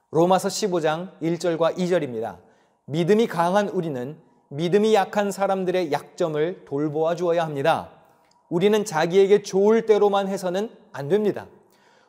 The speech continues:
우리는 저마다 자기 이웃의 마음에 들게 행동하면서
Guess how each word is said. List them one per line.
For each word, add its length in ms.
우리는 300
저마다 540
자기 400
이웃의 460
마음에 420
들게 300
행동하면서 880